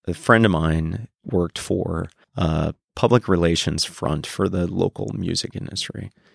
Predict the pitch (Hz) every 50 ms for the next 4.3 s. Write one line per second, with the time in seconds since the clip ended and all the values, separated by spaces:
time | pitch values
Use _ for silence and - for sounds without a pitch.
0 | _ _ _ - - 87 90 82 80 - - - - 110 113 107 92 85 80 80
1 | 82 - - - 78 78 76 - - - 80 - - - - - - - - 58
2 | - 50 - - - - - - - _ _ _ - 90 87 85 - - - -
3 | - 80 82 80 80 80 78 - - - - - - 107 95 92 92 - - 90
4 | 85 82 78 - -